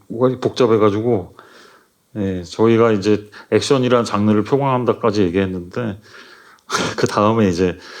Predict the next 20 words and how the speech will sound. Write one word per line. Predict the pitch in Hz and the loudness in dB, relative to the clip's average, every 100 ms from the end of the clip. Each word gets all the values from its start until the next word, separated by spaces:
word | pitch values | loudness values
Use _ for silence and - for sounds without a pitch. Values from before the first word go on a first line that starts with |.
| - - - | -18 -20 -6
제가 | 107 98 | -2 0
선택한 | 113 110 - 107 | -2 -4 -4 -2
가족의, | 104 92 87 107 135 | -2 -2 -2 0 0
그 | - | 0
다음에 | 120 143 139 127 | 2 2 2 2
이제 | 110 101 | 2 2
뭐가 | 90 92 | 4 2
있냐면, | 92 87 90 95 92 87 _ _ - - - - - - - _ _ | 2 -2 -6 -6 -8 -12 _ _ -20 -14 -12 -12 -12 -16 -20 _ _
어, | 101 98 95 92 | -8 -4 -4 -4
여기 | 90 98 | -2 -4
저, | 85 95 92 95 - _ _ _ _ _ _ | -2 0 0 -2 -6 _ _ _ _ _ _
어, | 90 107 - 104 - - 95 113 | -12 -10 -8 -10 -10 -12 -12 -14
그 | - 101 95 98 98 107 107 110 - - - | -10 -6 -4 -6 -6 -6 -8 -12 -18 -20 -20
조인성 | - 107 113 110 104 | -2 0 2 2 0
배우와 | 98 92 95 143 165 | 2 2 2 -2 -4
한효주 | 117 104 90 98 90 92 _ _ | -4 -4 -4 -8 -8 -12 _ _
배우가 | - 90 85 90 85 | -6 -4 -4 -6 -6
이제 | 82 | -8
분한 | - 90 85 90 92 80 - - - - _ _ | -8 -6 -4 -4 -4 -8 -16 -20 -20 -20 _ _
이제 | 82 80 82 82 | -14 -10 -10 -10